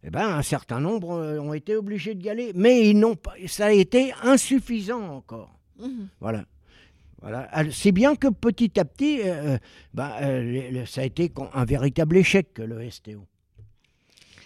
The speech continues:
Speaker 2: Et, et petit à petit, finalement, le, la, les dirigeants de Vichy se sont, se sont rendus compte que ça pouvait devenir des collaborateurs de Hitler.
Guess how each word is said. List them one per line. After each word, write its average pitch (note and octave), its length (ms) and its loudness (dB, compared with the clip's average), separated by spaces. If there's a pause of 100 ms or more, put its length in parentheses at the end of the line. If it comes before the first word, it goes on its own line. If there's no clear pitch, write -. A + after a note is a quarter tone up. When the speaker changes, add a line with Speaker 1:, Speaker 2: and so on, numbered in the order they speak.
(200)
Speaker 2:
Et, G#3 360 2
et F#3 60 -10 (140)
petit C#4 340 4
à A#3 80 6
petit, - 300 2
finalement, G#3 540 4 (360)
le, F#3+ 760 8 (460)
la, F3+ 440 2
les G3+ 200 8
dirigeants C4 680 4 (140)
de F3 100 4
Vichy G#3+ 480 2 (340)
se A#3 220 2
sont, G3+ 500 -2
se F3+ 80 -10
sont - 80 0
rendus G3 300 -2
compte C#4 260 -14
que B3 80 -16
ça G#3+ 160 -14
pouvait F#3 320 -18
devenir G#3+ 400 -14
des A3 140 -8
collaborateurs G#3+ 760 2
de G#3 100 0
Hitler. A3 440 0